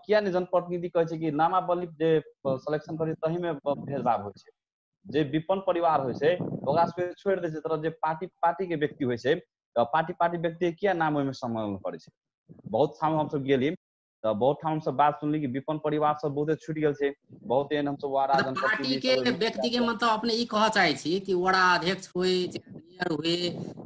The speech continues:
Speaker 2: या कहीं जनप्रतिनिधि समग्र में या वार्ड सदस्य हुए ने,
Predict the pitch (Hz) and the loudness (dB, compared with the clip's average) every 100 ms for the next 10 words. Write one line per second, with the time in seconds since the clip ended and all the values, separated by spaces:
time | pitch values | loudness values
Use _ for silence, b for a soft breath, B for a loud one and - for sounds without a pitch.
0 | - 190 233 240 226 240 226 208 196 156 | 0 2 4 4 6 6 4 6 6 6
1 | 170 165 139 127 117 139 160 165 170 - | 4 4 2 0 0 0 2 4 4 4
2 | 160 180 185 156 156 156 190 110 | 2 2 4 2 2 0 -2 -4